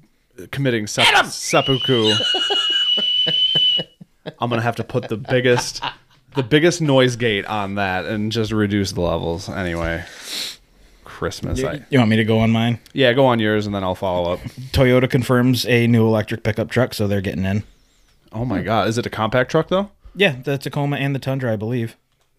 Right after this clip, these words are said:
Speaker 1: No, I mean, is it gonna be, like, in the lines of the, uh, the Maverick and the, uh, Hyundai Santa Cruz?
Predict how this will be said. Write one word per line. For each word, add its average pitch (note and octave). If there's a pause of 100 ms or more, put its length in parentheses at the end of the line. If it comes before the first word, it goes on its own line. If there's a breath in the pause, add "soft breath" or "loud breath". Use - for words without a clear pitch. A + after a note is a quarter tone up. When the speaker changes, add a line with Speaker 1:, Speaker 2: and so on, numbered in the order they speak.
(360)
Speaker 1:
No, C#3
I A#2
mean, A2+
is A2
it A#2
gonna A2+
be, A2
like, G#2
in A2+
the G2+
lines G#2
of G2
the, G#2
uh, F#2+
the G2
Maverick G2+
and F#2+
the, F#2 (500 loud breath)
uh, E2+
Hyundai G2+ (240)
Santa -
Cruz? D#3